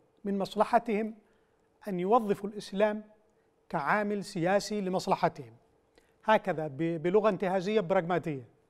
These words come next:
وكل واحد ونيته، المسلم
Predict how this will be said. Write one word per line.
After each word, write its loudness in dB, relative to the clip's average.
وكل -2
واحد 6
ونيته، 0
المسلم 0